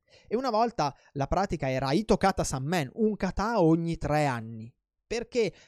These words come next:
il kata ha tanto da lavorare. Il kata, eh, richiede molto lavoro di perfezionamento, di analisi, di studio.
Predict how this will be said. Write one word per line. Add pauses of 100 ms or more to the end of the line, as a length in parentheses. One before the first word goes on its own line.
il
kata
ha
tanto
da
lavorare. (240)
Il
kata, (240)
eh,
richiede
molto
lavoro
di
perfezionamento,
di
analisi,
di
studio.